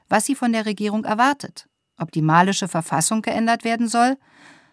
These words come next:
was aus ihrer Sicht in ihrem Staat verbessert werden müsste.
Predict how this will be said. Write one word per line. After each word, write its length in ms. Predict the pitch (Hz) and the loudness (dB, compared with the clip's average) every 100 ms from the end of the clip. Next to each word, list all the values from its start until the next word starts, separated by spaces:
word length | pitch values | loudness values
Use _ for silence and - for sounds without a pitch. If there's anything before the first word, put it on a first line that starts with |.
| _ | _
was 180 | - 220 | -6 -4
aus 140 | 233 220 | -4 -4
ihrer 320 | 262 277 269 | -4 0 0
Sicht 320 | 214 247 - | -2 -6 -4
in 100 | 208 | -4
ihrem 220 | 180 180 | -2 -2
Staat 360 | 170 - 165 175 | -2 0 0 0
verbessert 460 | 226 277 269 165 | 0 0 0 -2
werden 240 | - - - | -6 -8 -8
müsste. 360 | - - - | -8 -10 -12